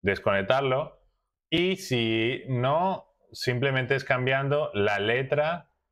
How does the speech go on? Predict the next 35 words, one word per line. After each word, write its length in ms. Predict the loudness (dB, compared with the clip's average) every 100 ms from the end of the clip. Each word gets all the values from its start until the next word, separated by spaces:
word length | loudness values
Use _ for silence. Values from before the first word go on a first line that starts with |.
| _
como 200 | -2 0
nos 120 | 2
dice 220 | 0 0 -2
aquí 180 | 0
el 80 | 0
ejemplo 340 | 0 0 0 0
de 60 |
disco 240 | 0 0 0
duro 260 | 0 0
que 80 | 0
está 220 | -2 0
en 80 | 2
la 100 | 0
C, 380 | 0 -2 -4 -12 _ _ _ _ _ -2
ponerle 320 | 0 0 0
en 100 | 0
el 120 | 0
S. 360 | -2 -4 -8 -10 _ _ _ _ _
Si 220 | -4 -2
no 160 | 0 2
saben 240 | 0 0
cómo 260 | 0 0 2
se 140 | 2
hace, 480 | 0 0 -2 -2 -10 _ _ _ -16 -2
es 200 | 0 2
muy 240 | 2 0
fácil. 540 | 2 0 2 -2 -4 -8 _ _ _ _ _ _ _ _ _ -2
Solamente 480 | 2 2 0 0 2
nos 160 | 2
vamos 360 | 2 2 -2 -2
aquí, 640 | 0 0 0 0 -2 -6 _ _ _ _ _ _ _ _ _ _ _ _ _
al 200 | 0 2 2
inicio, 680 | 2 0 0 0 -2 -10 _ _
clic 200 | -2 0
derecho, 720 | 2 0 -2 -2 -2 -4 -8